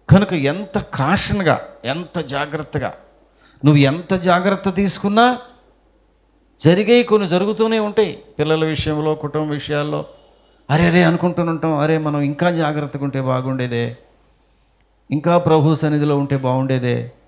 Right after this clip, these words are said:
కొంతమంది ప్రభు సన్నిధి దూరం అయిపోయి పశ్చాత్తాపడిపోయి, "అయ్యో ఈ సమయంలో నేను దేవుని మందిరంలో ఉంటే ఎంత బాగుండేది"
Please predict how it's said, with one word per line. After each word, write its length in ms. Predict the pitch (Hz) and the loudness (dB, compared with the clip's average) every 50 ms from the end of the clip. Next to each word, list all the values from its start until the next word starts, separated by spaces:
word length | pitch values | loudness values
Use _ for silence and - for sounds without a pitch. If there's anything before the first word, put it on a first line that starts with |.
| _ _ _ _ _ _ _ _ - | _ _ _ _ _ _ _ _ -2
కొంతమంది 360 | - 165 170 165 175 180 175 | 0 0 2 2 2 0 2
ప్రభు 360 | 135 165 160 165 151 175 185 180 | 2 0 0 2 2 2 0 0
సన్నిధి 280 | - 185 175 165 143 | 0 -2 -2 -2 0
దూరం 280 | 143 156 160 165 170 170 | 2 2 4 4 4 4
అయిపోయి 340 | 165 165 160 - 160 151 143 | 2 2 0 0 -2 -2 -2
పశ్చాత్తాపడిపోయి, 960 | - - 135 131 - - - - - 156 151 147 143 143 143 - 135 139 135 | 0 -2 -2 2 2 2 2 2 0 -8 -6 -6 -6 -6 -6 -4 -4 -2 -2
"అయ్యో 300 | 139 143 156 151 143 - - - - - - - | 0 0 2 0 0 -2 -6 -12 -20 -14 -6 -2
ఈ 160 | 127 147 165 | 0 2 2
సమయంలో 640 | 156 - - 151 147 165 175 185 185 185 180 175 170 | 2 0 0 0 0 2 2 2 2 2 2 2 4
నేను 200 | 160 160 151 143 | 2 2 0 0
దేవుని 360 | 120 127 139 156 170 175 175 | 0 0 2 4 4 4 2
మందిరంలో 440 | 165 156 151 147 156 151 143 147 143 | 2 0 0 0 0 0 0 0 -2
ఉంటే 140 | 143 135 131 | -2 -2 -4
ఎంత 140 | 123 120 127 | -4 -4 -4
బాగుండేది" 720 | 127 127 123 123 123 123 123 120 113 110 110 110 110 | -4 -4 -4 -4 -4 -4 -6 -6 -6 -6 -8 -10 -14